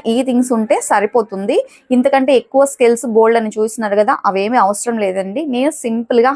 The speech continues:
హ్యాండ్తోనే డ్రా చేసుకునే ప్రాసెస్ చూపిస్తాను. ప్రతి ఒక్కళ్ళు కూడా హ్యాండ్ యూజ్ చేసి కటింగ్ అనేది నేర్చుకోవచ్చు. స్కేల్స్ యూజ్ చేస్తామంటే అవి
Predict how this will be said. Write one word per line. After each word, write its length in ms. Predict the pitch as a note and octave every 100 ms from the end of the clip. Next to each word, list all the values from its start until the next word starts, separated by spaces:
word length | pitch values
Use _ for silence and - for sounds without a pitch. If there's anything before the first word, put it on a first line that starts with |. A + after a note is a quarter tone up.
| A#3+
హ్యాండ్తోనే 580 | F#3+ G#3 A#3 A3+ A3 D4 _ _ - G3
డ్రా 140 | G3 G3+
చేసుకునే 340 | A#3 - A3+ A3+ F3+
ప్రాసెస్ 340 | F#3 B3+ A#3+ -
చూపిస్తాను. 520 | G#3+ A3+ - G#3 C#4+ -
ప్రతి 280 | G3+ - B3+ A3+
ఒక్కళ్ళు 380 | _ - B3+ A3+
కూడా 180 | G#3 C#4+ - - _ B3+
హ్యాండ్ 300 | G3+ G#3+ A#3
యూజ్ 180 | A3+ A3+ -
చేసి 220 | G#3 D4+ C4+
కటింగ్ 320 | G3+ A3+ A3+
అనేది 240 | G3 G3+ C4
నేర్చుకోవచ్చు. 720 | F#3+ - - G#3 F#3+ F#3 D#4 A4 - _ _ _ -
స్కేల్స్ 360 | - C4+ E4 C#4+
యూజ్ 140 | C4 B3+
చేస్తామంటే 420 | B3 A#3 A3+ A3+
అవి 120 | A#3+